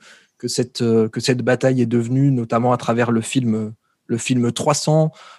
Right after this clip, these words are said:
ou encore, euh, Assassin's Creed Odyssey, qui s'inscrit, qui, qui reprend complètement les,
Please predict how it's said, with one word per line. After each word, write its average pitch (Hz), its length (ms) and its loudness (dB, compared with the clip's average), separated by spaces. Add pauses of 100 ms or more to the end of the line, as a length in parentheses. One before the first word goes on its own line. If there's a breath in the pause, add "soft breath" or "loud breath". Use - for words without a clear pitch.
ou 117 100 0
encore, 120 340 2
euh, 110 400 0
Assassin's 120 500 -2
Creed 123 180 0
Odyssey, 117 400 0
qui 113 160 -8
s'inscrit, - 500 -8
qui, 113 200 -8
qui - 160 -4
reprend 143 300 0
complètement 156 540 0
les, 120 400 -2